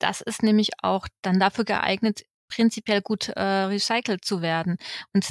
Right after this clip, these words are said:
das ist eigentlich auch das Schöne, was es gerade gibt. Also es gibt, äh, Produkte und Hersteller, die jetzt, äh, genau daran arbeiten und zum Beispiel sowas zurücknehmen. Das sind so Boxen, ja, Pipettenboxen, wer hier als, äh,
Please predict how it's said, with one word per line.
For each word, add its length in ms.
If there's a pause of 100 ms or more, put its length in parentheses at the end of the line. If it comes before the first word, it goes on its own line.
(100)
das 320
ist 320
eigentlich 280
auch 100
das 200
Schöne, 580
was 180
es 160
gerade 340
gibt. 220
Also 200
es 160
gibt, 340
äh, 160 (420)
Produkte 640
und 240
Hersteller, 540 (140)
die 240
jetzt, 480
äh, 280
genau 280
daran 320
arbeiten 760 (220)
und 360 (220)
zum 120
Beispiel 200
sowas 260
zurücknehmen. 800
Das 180
sind 140
so 140
Boxen, 560 (100)
ja, 260 (200)
Pipettenboxen, 960
wer 220
hier 280
als, 300
äh, 280